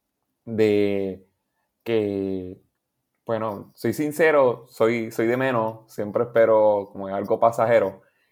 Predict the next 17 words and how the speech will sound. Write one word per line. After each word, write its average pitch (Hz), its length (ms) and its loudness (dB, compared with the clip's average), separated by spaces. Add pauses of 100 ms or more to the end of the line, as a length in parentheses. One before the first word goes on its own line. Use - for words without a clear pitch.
(240)
Y 110 540 0
es 113 80 -6
que 147 140 2
yo 139 80 2
estoy 139 180 2
acostumbrado, 135 760 6
uno 123 120 -2
está 131 120 -2
acostumbrado 120 500 2
como 107 200 -4
que, 127 100 -2
ah, 147 520 -6 (1080)
eh, 104 760 0
tengo 127 160 -4
estas 135 200 -2
ganas, 135 540 2
tengo, 113 920 2